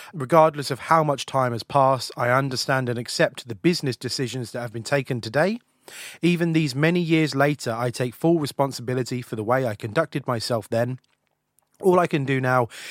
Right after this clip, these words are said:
is offer my sincere and heartfelt regret to anyone or everyone inside my industry and beyond. I again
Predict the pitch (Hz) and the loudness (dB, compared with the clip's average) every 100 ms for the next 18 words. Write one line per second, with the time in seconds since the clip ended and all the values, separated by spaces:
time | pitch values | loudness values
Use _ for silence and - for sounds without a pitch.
0 | - 147 135 - 156 165 135 127 123 123 | -12 -8 -6 0 2 2 2 0 -2 -6
1 | 110 - 151 151 151 107 139 131 131 139 | -6 -2 2 2 0 -2 0 0 0 -4
2 | 131 - 107 123 113 _ - - - - | -4 -4 -4 -2 -2 _ -20 -20 -18 -10
3 | 127 - 165 165 127 107 101 - - 135 | -10 0 2 2 2 0 -4 -12 -6 0
4 | 147 143 127 117 127 135 113 135 127 120 | 0 2 2 2 0 -4 0 4 4 2
5 | 123 156 151 139 127 135 139 135 120 120 | -2 0 0 0 -4 -4 -2 -4 -2 0
6 | 110 98 98 - _ - 120 117 110 131 | 0 -2 -6 -12 _ -6 -4 -4 -2 -4
7 | 120 | -4